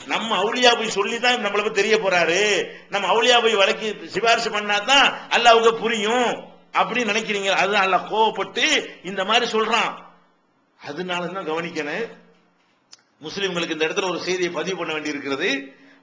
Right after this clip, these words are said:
மக்காவில் நபிகள் நாயகத்தை எதிர்த்தாங்களே அந்த மக்கள் அல்லாஹ் இல்லைன்னு சொன்னானா? கிடையாது. அல்லாஹ்வை நம்புனா, அதனால அப்துல்லான்ற பேர் வச்சான் நபிகள் நாயகத்தை தகப்பனாருக்கு, அல்லாஹ்வுடைய அடிமைன்னு. அல்லாஹ்வில் அவனுக்கு மறுப்பு இல்லை.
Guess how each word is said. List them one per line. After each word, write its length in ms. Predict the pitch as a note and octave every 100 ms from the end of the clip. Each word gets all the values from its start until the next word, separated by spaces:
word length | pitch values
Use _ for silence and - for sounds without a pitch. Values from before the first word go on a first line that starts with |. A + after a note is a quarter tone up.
| E3
மக்காவில் 600 | F3 F#3+ G#3+ G3 F3+ C#3 - - _ _ -
நபிகள் 340 | F3+ G#3+ A3
நாயகத்தை 500 | G3 F#3+ F#3+ F#3 F3
எதிர்த்தாங்களே 680 | F3+ G#3 F#3+ F3+ F3 D#3+ - - - _
அந்த 200 | E3 F3+
மக்கள் 240 | F#3+ G3
அல்லாஹ் 280 | D#3+ F3+ F3
இல்லைன்னு 240 | E3+ F#3 D#3+
சொன்னானா? 520 | D3 C3+ C3+ A3+ A3+ - - _ _ _
கிடையாது. 720 | - A3 A3 G3+ F#3 C#3 - - _ _ _ -
அல்லாஹ்வை 440 | G#3 A#3+ B3 A#3+
நம்புனா, 380 | G#3+ A3+ C4 A#3+
அதனால 220 | A3+ B3 A#3
அப்துல்லான்ற 520 | G#3+ C4+ B3+ B3+ C4
பேர் 200 | B3 B3
வச்சான் 280 | B3 A#3+ A3+
நபிகள் 240 | A3+ A#3+
நாயகத்தை 440 | A#3+ A#3 A3+ G#3+
தகப்பனாருக்கு, 680 | G#3 A3+ A#3 A3+ A3+ G#3+ E3
அல்லாஹ்வுடைய 360 | C#3+ A3 A#3 A3+
அடிமைன்னு. 800 | G#3+ A#3 A#3 A#3 A3 E3+ - - - _ _
அல்லாஹ்வில் 580 | - G3+ B3 C4 B3+ B3+
அவனுக்கு 280 | A#3+ A#3+ A3
மறுப்பு 360 | A3+ B3 B3 B3
இல்லை. 560 | B3 B3 A#3+ D#3+ -